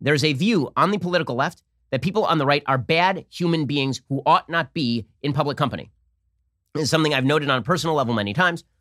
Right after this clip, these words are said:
I've invited a thousand different people on the left onto the show. Very few of them actually have the balls to appear on the show. And I'm talking about for, like, a cordial conversation on the Sunday special. And if you've ever watched the Sunday special, you understand it's not me grilling people. It's an actual just conversation.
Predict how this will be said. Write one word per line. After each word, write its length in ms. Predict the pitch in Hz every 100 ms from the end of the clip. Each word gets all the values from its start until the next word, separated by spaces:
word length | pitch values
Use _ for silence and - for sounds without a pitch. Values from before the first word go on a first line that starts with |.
| _ _
I've 140 | 156 180
invited 280 | 185 170 -
a 100 | -
thousand 420 | 160 151 123 113
different 240 | 87 104
people 280 | 110 92 85
on 80 | 113
the 80 | 113
left 220 | 104 - _
onto 220 | 120 131 117
the 80 |
show. 320 | 113 107 78 -
Very 180 | 160 208
few 160 | 170 170
of 80 |
them 120 | 147 143
actually 280 | 135 135
have 100 | 127
the 60 | 120
balls 260 | 117 117 -
to 80 | 117
appear 380 | 185 131 92 - _ _ -
on 140 | 143
the 60 | 139
show. 300 | 143 95 - _ _ _
And 80 | 220
I'm 80 | 269
talking 160 | 262
about 160 | 202 147
for, 60 |
like, 120 | 156 127
a 60 |
cordial 360 | - 180 165 147
conversation 560 | 151 131 123 139 131
on 80 | 113
the 60 | 113
Sunday 220 | 131 107
special. 420 | - 113 - - -
And 40 |
if 60 | 120
you've 80 | 156
ever 160 | 170
watched 540 | 127 156 117 - - _ _
the 60 | 127
Sunday 200 | 165 143
special, 300 | - 156 170
you 100 | 175
understand 360 | 180 135 156
it's 60 | 104
not 120 | 139
me 80 | 147
grilling 340 | 143 143 110
people. 300 | 92 101 -
It's 100 | -
an 60 | 143
actual 240 | 147 127
just 260 | 107 143 -
conversation. 540 | 143 110 110 98 -